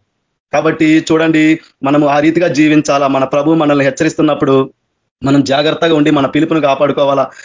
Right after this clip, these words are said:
కాబట్టి పరిశుద్ధాత్మ అభిషేకం ఉంటేనే నువ్వు సమస్తమును ఎరగగలవు, లేదంటే నువ్వు ఏమీ ఎరగలేవు. నాకు అన్నీ తెలుసు అనుకుంటే ఏం తెలుస్తది? ఒకప్పుడు వెలిగింపబడిన వాళ్ళంటే ఏంది?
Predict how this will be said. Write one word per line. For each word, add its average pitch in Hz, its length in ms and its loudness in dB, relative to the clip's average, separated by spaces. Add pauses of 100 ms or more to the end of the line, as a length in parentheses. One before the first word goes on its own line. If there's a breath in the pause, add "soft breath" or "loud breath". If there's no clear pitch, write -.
(140 loud breath)
కాబట్టి 156 360 0 (360 loud breath)
పరిశుద్ధాత్మ 160 560 -2 (100)
అభిషేకం 170 440 -2
ఉంటేనే 160 360 2 (480)
నువ్వు 139 180 -2
సమస్తమును 160 600 0
ఎరగగలవు, 135 460 0 (600)
లేదంటే 151 440 0
నువ్వు 131 200 4
ఏమీ 180 240 2
ఎరగలేవు. 135 280 0 (460)
నాకు 135 160 -4
అన్నీ 143 260 4
తెలుసు 170 220 -2
అనుకుంటే 165 300 -2 (100)
ఏం 156 160 0
తెలుస్తది? 156 300 -2 (340)
ఒకప్పుడు 175 340 -2
వెలిగింపబడిన 190 500 -2
వాళ్ళంటే 175 340 0
ఏంది? 170 160 0